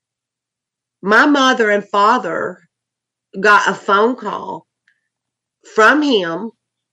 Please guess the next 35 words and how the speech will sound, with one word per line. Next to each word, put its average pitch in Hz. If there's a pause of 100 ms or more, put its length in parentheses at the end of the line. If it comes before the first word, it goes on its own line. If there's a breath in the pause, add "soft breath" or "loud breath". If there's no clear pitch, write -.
(160)
from 208
prison, 180
and 180
they 170
thought 190
it -
was 180
a 175
joke, 160 (120)
and 156
they 151
hung 147
up. - (1000)
He 196
calls 214
his 269
parents, 170 (220)
they 196
thought 160
it -
was 151
a 160
joke 165
and 151
hung 156
up, - (640)
because 185
it's 165
the 165
last 196
thing - (500)
we 175
would 170
have 165
ever, 180